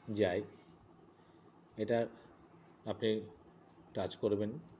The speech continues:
YouTube-টা টাচ করলেন। টাচ করার পরে এখানে একটা দেখবেন সার্চিংয়ের একটা অপশান আছে ওপরে কোনায়, এই সার্চের অপশানে আপনি যাবেন। যাওয়ার পরে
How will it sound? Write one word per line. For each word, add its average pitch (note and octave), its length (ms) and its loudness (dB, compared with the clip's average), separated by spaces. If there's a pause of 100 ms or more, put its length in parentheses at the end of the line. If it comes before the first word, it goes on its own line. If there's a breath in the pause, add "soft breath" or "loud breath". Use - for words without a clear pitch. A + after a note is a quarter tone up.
(280)
YouTube-টা G#2+ 640 -2 (840 loud breath)
টাচ F#2+ 220 0
করলেন। G#2+ 400 -2 (200)
টাচ F#2+ 200 -4
করার A2 240 0
পরে G#2 240 -2
এখানে G#2 240 -4
একটা G2+ 180 -2
দেখবেন G2+ 380 0
সার্চিংয়ের G#2 720 -4
একটা F#2+ 220 -4
অপশান F2+ 360 -4
আছে E2+ 320 -10 (320)
ওপরে F#2 280 0
কোনায়, E2+ 340 -8 (460 loud breath)
এই G2+ 100 4
সার্চের G2+ 420 0
অপশানে F#2+ 380 -4
আপনি F#2+ 240 -6
যাবেন। F2 320 -4 (1080 loud breath)
যাওয়ার F#2+ 280 0
পরে A2 380 0